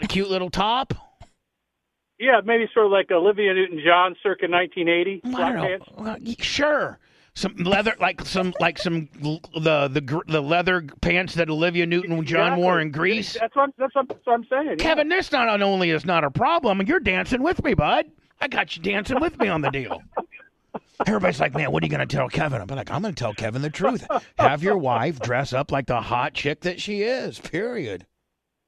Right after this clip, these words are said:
Speaker 2: I will tell her that her response will be, "Oh, brother."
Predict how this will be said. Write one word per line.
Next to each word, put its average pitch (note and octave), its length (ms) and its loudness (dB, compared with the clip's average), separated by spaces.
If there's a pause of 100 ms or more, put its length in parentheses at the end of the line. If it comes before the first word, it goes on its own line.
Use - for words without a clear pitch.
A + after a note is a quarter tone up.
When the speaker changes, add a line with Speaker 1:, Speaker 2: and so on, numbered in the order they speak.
(640)
Speaker 2:
I F3 160 8
will F3+ 160 8
tell F#3 240 4
her D#3+ 60 4
that D#3+ 180 2
her G#3+ 100 8
response F3+ 500 6
will D#3+ 60 -4
be, D3 220 -2
"Oh, E3+ 160 8
brother." A#2+ 460 0